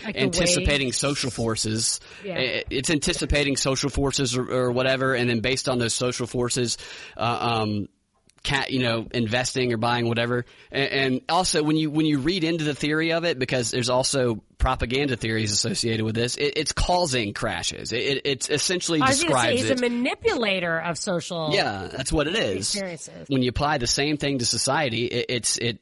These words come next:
Speaker 2: it works the same way. You crash society and then you take control of it.
Speaker 1: Yeah, I think that was his thing with the currency. But I always wonder,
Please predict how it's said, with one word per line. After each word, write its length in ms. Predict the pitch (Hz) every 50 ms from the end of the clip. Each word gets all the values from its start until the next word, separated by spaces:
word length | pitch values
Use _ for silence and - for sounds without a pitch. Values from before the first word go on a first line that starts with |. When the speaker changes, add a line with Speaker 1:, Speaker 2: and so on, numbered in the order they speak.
| _ -
Speaker 2:
it 160 | 117 117 107
works 280 | 110 117 123 117 - -
the 60 | 107
same 300 | - - 117 107 107 107
way. 180 | 127 160 143 113
You 120 | 101 110
crash 460 | - - - 120 113 110 123 131 -
society 640 | - 160 147 - - 117 107 107 107 104 113 127 131
and 100 | 123 117
then 160 | 113 113 113
you 240 | 110 117 120 123 107 - -
take 220 | - 107 - -
control 420 | - 123 123 - - 196 135 - 87
of 120 | - -
it. 120 | - - _ _ _ _ _ _ _ _ _ _ _ _ _ _ _ _ _ _ _ _ _ _ _ _ _ -
Speaker 1:
Yeah, 160 | 233 233 202
I 120 | 202 214 208
think 240 | - 254 233 -
that 200 | - 220 190 175
was 160 | 208 208 - -
his 180 | 196 170 -
thing 120 | - 226 196
with 120 | 180 -
the 60 | -
currency. 360 | - - 233 226 196 - 208
But 160 | 160 208 214 208
I 220 | 240 262 277 233
always 420 | - 262 320 330 277 226 - -
wonder, 560 | 190 190 190 185 175 160 156 147 147 143 135